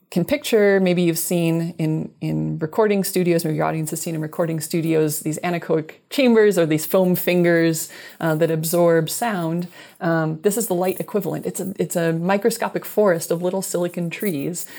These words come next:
uh, that, that absorb the light as they come in and make some of the blackest surfaces,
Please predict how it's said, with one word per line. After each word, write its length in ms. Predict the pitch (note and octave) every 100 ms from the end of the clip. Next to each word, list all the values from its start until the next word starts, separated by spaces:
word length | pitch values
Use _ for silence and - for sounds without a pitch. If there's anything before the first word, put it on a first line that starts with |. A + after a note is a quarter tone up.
| - - -
uh, 420 | D#3+ D#3+ D#3+ D#3
that, 420 | D#3 D#3+ D#3 -
that 160 | D#3+ D#3+
absorb 640 | D#3 D#3+ E3 E3 D#3+ - -
the 100 | E3
light 340 | D#3 E3+ E3 -
as 140 | E3
they 100 | -
come 220 | F3+ E3+
in 80 | E3
and 100 | E3
make 140 | F3 -
some 140 | E3+
of 80 | D#3+
the 80 | F3+
blackest 540 | F3 E3+ F#3 - -
surfaces, 720 | - D#3 E3+ - D#3+ D#3+ -